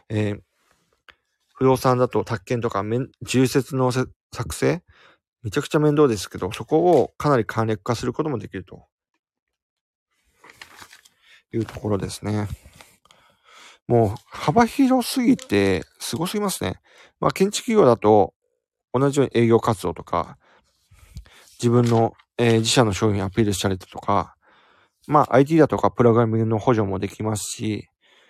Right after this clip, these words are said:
うーん、取引管理とかも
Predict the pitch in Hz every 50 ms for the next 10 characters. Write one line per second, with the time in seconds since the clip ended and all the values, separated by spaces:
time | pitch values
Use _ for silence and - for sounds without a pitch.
0 | _ _ _ _ _ _ _ _ _ - 117 117 113 113 113 110 107 107 104 104
1 | 101 90 - _ _ _ _ _ _ _ _ _ - 135 131 120 - - - -
2 | 135 127 113 98 - 98 - 98 98 95 -